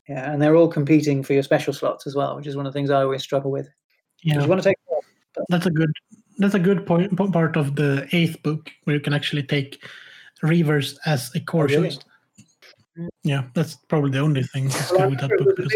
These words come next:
Speaker 1: big,
Speaker 2: removes all
Speaker 1: it was a
Speaker 2: the
Speaker 1: big deal in
Speaker 2: characters.
Speaker 1: sixth when suddenly Silver Helms became core choice, which seemed to make sense according to the fluff, you know, for ages, but, um, what wasn't happening for some reason. Shall we start with the, um, leaders or the core choices?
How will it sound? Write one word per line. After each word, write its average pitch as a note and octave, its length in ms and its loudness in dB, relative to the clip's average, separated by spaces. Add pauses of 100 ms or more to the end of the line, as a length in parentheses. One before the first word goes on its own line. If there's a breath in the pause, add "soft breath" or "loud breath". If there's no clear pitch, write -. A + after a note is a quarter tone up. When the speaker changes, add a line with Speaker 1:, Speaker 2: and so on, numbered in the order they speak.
Speaker 1:
big, - 40 -4
Speaker 2:
removes D3 360 -2
all C#3+ 80 -4
Speaker 1:
it D3 40 -2
was G3 80 2
a F#3 40 -2
Speaker 2:
the - 120 -2
Speaker 1:
big A3+ 100 0
deal A3 120 8
in G3+ 60 6
Speaker 2:
characters. F3 200 0
Speaker 1:
sixth - 320 0
when D#3 240 -2
suddenly F3 320 -2
Silver D#3+ 280 -2
Helms E3+ 340 -2
became C#3 280 -8
core C#3 200 -10
choice, - 400 -20 (280)
which F#4+ 160 -16
seemed C#4 200 -2
to A#3+ 60 -2
make F3+ 180 -2
sense G3 260 -2
according E3 260 0
to C#3+ 60 0
the D3 80 2
fluff, E3 320 -2 (240)
you F3+ 160 -14
know, D3 280 -12
for E3 200 -2
ages, F#3+ 380 -2 (160)
but, D#3 220 -8 (120)
um, D3 340 -4 (100)
what D#3 180 -12
wasn't D#3 220 -4
happening - 280 -10
for - 60 -20
some C#3+ 160 -12
reason. - 320 -14 (1160 loud breath)
Shall F3 220 0
we E3+ 100 2
start F3+ 340 2
with E3 300 -4
the, D#3+ 360 0
um, D#3 360 -4 (100)
leaders G#3+ 460 0
or D3 500 0
the D#3+ 80 -20
core C#3 260 -4
choices? C3+ 500 -14